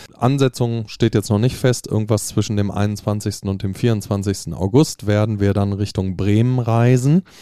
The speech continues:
Der S V Hemelingen bemüht sich darum, das Ganze im Weserstadion austragen zu lassen, äh, was ich ganz geil finden würde. Also eine kleine Auswärtsfahrt. Ich mein, also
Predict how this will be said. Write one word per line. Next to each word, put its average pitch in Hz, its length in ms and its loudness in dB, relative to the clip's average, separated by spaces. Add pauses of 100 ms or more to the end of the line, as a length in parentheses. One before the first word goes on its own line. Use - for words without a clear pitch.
(420)
Der 95 140 0
S 90 100 -4
V 107 220 0
Hemelingen 107 520 0
bemüht 104 300 -2
sich 98 160 -8
darum, 98 360 -4
das 95 180 -6
Ganze 98 260 -6
im 95 160 -6
Weserstadion 120 720 2
austragen 110 1200 -2
zu 117 140 2
lassen, 107 400 0 (800)
äh, 104 440 4 (240)
was 95 420 -2
ich - 360 2 (440)
ganz 165 220 0
geil 101 220 4
finden 87 340 -4
würde. 85 300 0
Also 104 180 0
eine 101 240 0
kleine 113 320 2
Auswärtsfahrt. 107 960 0
Ich - 120 -10
mein, 104 80 -4 (340)
also 92 300 -4